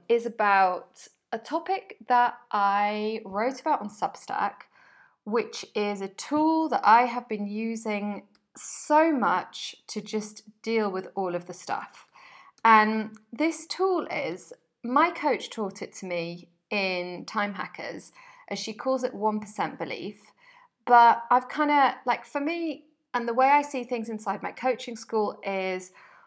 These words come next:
we give you a concept or a tool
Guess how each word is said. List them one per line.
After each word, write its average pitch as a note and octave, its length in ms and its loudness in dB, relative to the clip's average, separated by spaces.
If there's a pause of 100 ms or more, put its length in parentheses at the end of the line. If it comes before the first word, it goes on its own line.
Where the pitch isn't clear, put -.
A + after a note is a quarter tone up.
(260)
we C#4 420 -2
give D4 300 -4
you G#3+ 500 0 (100)
a G#3 80 -8
concept - 1000 -4 (100)
or G3+ 160 2
a F#3 60 -2
tool F#3 600 -4